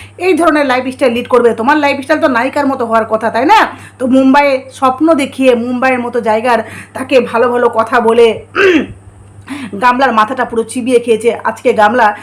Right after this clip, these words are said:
সেখান থেকে বেরিয়ে এসেছে, এটা কিন্তু সত্য কথা। তারপর কিন্তু সীমাদি সন্দীপের পাশে দাঁড়িয়েছে, শুধু সীমাদি না, আমরা সবাই, তাই না? কিন্তু দেখো, আহ, সীমাদি সন্দীপের সাথে ভাইফোঁটা বলো, রাখি বন্ধন বলো, সবটা করেছে। এমনকি জন্মদিনের দিন, আহ, আমরা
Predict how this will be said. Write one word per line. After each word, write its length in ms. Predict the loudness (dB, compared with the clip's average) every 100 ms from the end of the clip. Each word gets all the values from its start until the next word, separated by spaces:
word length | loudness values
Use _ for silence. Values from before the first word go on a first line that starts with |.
| -16
সেখান 280 | -6 -2 -2
থেকে 160 | 0 2
বেরিয়ে 280 | 2 4 2
এসেছে, 180 | 2
এটা 240 | -2 -2 -6
কিন্তু 200 | -6 -8
সত্য 420 | -4 -4 0 0
কথা। 340 | 0 0 0 0 -6 -14 -14 0
তারপর 400 | 2 2 0 -4
কিন্তু 220 | -4 -8
সীমাদি 520 | -6 -4 -4 -4 -6 -8 -20
সন্দীপের 460 | -4 -2 0 0 0
পাশে 420 | 0 0 0 -2 -6 0
দাঁড়িয়েছে, 500 | 0 2 -2 -4 -6
শুধু 180 | -8 -10
সীমাদি 420 | -2 0 0 0
না, 80 | 0
আমরা 300 | 0 0 -2
সবাই, 340 | 0 2 2
তাই 140 | 2
না? 280 | 2 2 0 -10 -4
কিন্তু 500 | 0 2 4 2 2 0
দেখো, 320 | 0 4 4 2
আহ, 440 | -2 2 4 2
সীমাদি 400 | 0 0 0 0
সন্দীপের 340 | -2 -2 0
সাথে 180 | -2 -2
ভাইফোঁটা 540 | -2 0 0 0 0 2
বলো, 400 | 2 2 -2 -6 -10
রাখি 360 | 0 0 0 -6
বন্ধন 400 | -6 -4 -4 -2
বলো, 300 | 0 -2 -4 -14 -4
সবটা 300 | -4 0 2
করেছে। 280 | 2 0 0
এমনকি 380 | 0 -2 -4
জন্মদিনের 600 | 0 0 2 0 0 -2
দিন, 300 | 0 -4 -4 -10 -2
আহ, 360 | 2 4 4 2
আমরা 420 | 2 4 4